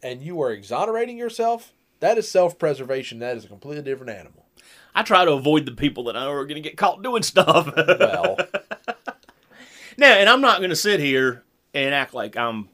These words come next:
Speaker 2: perfect, because
Speaker 1: No, no, no,
Speaker 2: I,
Speaker 1: no.
Speaker 2: I mean, I get in trouble at work. We, we all get in trouble at work. We all get in trouble everywhere.
Speaker 1: This fitting right here came from work.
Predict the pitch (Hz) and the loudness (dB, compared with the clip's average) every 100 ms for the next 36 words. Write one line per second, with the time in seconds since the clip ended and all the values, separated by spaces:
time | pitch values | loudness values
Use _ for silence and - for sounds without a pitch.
0 | _ 123 151 117 95 - 110 170 330 277 | _ -4 -2 -2 -6 -12 -12 2 6 10
1 | 190 170 165 123 143 135 120 117 107 - | 10 8 2 2 0 -2 -2 -6 -8 -4
2 | 147 110 95 107 90 92 95 92 - - | -4 -4 -8 -8 -8 -10 -10 -10 -12 -8
3 | 127 113 123 139 156 120 135 127 131 120 | -6 -6 -6 -2 2 6 6 4 -2 -6
4 | 107 127 123 - 123 135 - 107 131 135 | -4 -2 -2 -2 -2 -2 -6 -2 0 0
5 | 120 120 120 117 98 95 98 98 101 - | -4 -4 -4 -2 -4 -6 -8 -6 -8 -12
6 | - 226 220 254 254 254 247 262 277 147 | -10 -8 -4 -4 -2 -2 -2 -6 -8 -8
7 | 139 147 131 104 | -8 -10 -8 -10